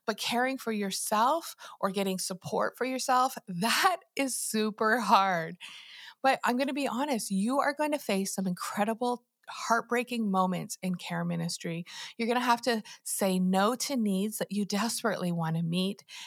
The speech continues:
And there's a good chance that you're gonna be misunderstood in your attempt to maintain healthy and ethical boundaries.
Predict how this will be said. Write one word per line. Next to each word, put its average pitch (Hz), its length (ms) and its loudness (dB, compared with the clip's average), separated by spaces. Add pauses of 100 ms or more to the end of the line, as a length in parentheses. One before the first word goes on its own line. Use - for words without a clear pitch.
(140)
And 240 360 2
there's 285 300 0
a 320 60 -2
good 247 200 0
chance 226 320 0
that - 120 -10
you're 214 100 -4
gonna 240 160 -2
be 233 140 0
misunderstood 208 1120 0
in 190 140 0
your 202 180 2
attempt 202 460 0
to 196 100 -4
maintain 180 500 0
healthy 196 600 -2 (340)
and 185 200 -2
ethical 170 420 -2
boundaries. 165 760 -4